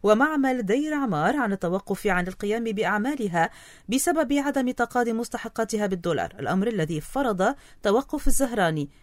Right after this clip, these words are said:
المنتج الوحيد للطاقة راهنا في البلد وانقطاع عام وشامل الكهرباء على كل الأراضي اللبنانية، قبل أن تعود الشركة إلى وضعه في الخدمة إثر التأكد من تحويل المصرف لبنان الأموال المستحقة.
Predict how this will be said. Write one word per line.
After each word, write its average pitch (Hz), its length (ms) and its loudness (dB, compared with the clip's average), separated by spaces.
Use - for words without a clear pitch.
المنتج 190 440 0
الوحيد 185 500 0
للطاقة 139 540 -4
راهنا 170 500 0
في 233 160 -4
البلد 165 420 0
وانقطاع 185 680 0
عام 262 480 0
وشامل 214 600 0
الكهرباء 165 480 0
على 262 200 0
كل 226 160 -4
الأراضي 160 400 -2
اللبنانية، 110 600 -6
قبل 330 180 0
أن 320 140 2
تعود 285 220 2
الشركة 226 500 0
إلى 202 360 2
وضعه 196 520 -2
في 277 120 -6
الخدمة 269 460 -2
إثر - 200 0
التأكد 240 520 -2
من 165 140 -4
تحويل 165 320 -4
المصرف 202 440 -4
لبنان 240 360 -6
الأموال 160 400 -4
المستحقة. - 760 -10